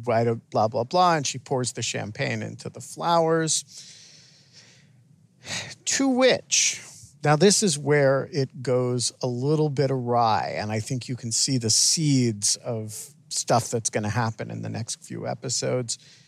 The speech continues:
She then delivers this speech and does not bolt out of the car. She seems kind of hesitant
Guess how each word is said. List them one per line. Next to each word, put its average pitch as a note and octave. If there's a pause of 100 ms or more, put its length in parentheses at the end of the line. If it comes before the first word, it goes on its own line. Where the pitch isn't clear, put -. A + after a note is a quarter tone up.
(560)
She -
then C#4
delivers C4+
this F3
speech -
and F#3
does D#3+
not E3+
bolt D#3+
out D3
of A#2+
the C#3
car. B2+
She C#3+
seems F3+
kind D#3
of C3
hesitant D3